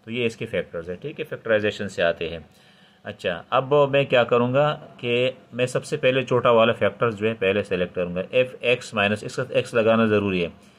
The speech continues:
X minus one is the factor of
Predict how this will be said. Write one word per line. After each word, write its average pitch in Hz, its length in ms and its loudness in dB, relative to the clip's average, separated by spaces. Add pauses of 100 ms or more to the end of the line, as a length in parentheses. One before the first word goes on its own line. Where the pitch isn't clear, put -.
(240)
X 131 260 -2
minus 135 380 0
one 135 200 0
is 110 180 -6
the 120 140 2
factor 110 420 0 (140)
of 107 240 4